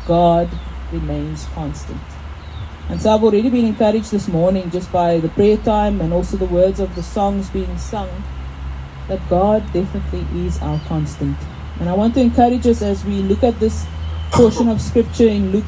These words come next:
two, verse fifty-two, and we try and glean at least four ways to approach this new year,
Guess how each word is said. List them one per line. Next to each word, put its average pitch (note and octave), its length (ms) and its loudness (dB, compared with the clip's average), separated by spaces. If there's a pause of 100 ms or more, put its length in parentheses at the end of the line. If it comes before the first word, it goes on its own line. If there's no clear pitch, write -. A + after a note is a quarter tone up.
(100)
two, A#3 160 4
verse G3+ 240 0
fifty-two, G#3 760 -2 (480)
and F3 160 -6
we - 60 -10
try G#3 180 0
and G3 160 2
glean G#3 320 2
at G3+ 160 2
least G3+ 400 0
four A#3 320 8
ways F#3+ 560 0
to A3 140 0
approach G#3 440 0
this F#3+ 240 -4
new F#3 220 -2
year, F3 480 0